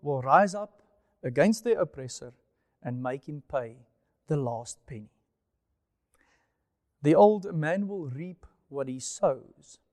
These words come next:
is what verse eight is trying to say to us. So that's the first woe. Let's look at the second one.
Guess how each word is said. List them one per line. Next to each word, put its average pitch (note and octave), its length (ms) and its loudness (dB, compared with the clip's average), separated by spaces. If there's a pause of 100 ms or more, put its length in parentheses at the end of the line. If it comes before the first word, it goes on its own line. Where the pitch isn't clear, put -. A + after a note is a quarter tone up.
(180)
is C3+ 160 -8
what C#3+ 140 -2
verse C3 380 -12
eight B2+ 320 -8 (360)
is D3 120 -14
trying A#2+ 320 -8
to - 80 -20
say A#2+ 280 -16 (100)
to - 80 -20
us. - 300 -20 (500)
So - 100 -20
that's D#3 200 4
the F3 80 -14
first F#3+ 380 0
woe. B2+ 340 -18 (340)
Let's D3 180 -6
look D#3+ 120 -6
at D#3+ 60 -6
the F3+ 80 -10
second F3 320 0
one. C3 220 -14